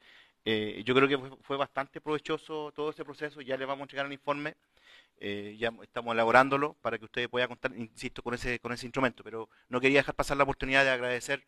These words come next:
a los concejales, a mis colegas, que realmente fue un muy buen trabajo.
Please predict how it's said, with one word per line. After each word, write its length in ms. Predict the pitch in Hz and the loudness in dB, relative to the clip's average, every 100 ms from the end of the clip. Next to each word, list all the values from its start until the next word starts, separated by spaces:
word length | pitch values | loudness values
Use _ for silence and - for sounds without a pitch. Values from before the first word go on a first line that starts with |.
| _ _ | _ _
a 80 | - | -8
los 100 | 117 | -6
concejales, 440 | 127 123 135 135 131 | -4 -4 0 0 0
a 20 | |
mis 100 | 123 | -8
colegas, 300 | 127 131 131 | -10 -8 -10
que 80 | 113 | -12
realmente 400 | 123 131 131 131 | -12 -12 -16 -16
fue 240 | 135 131 | -10 -10
un 360 | 113 123 117 120 | -10 -18 -18 -10
muy 140 | 143 | -6
buen 160 | 135 135 | -6 0
trabajo. 380 | 139 139 143 | 2 2 0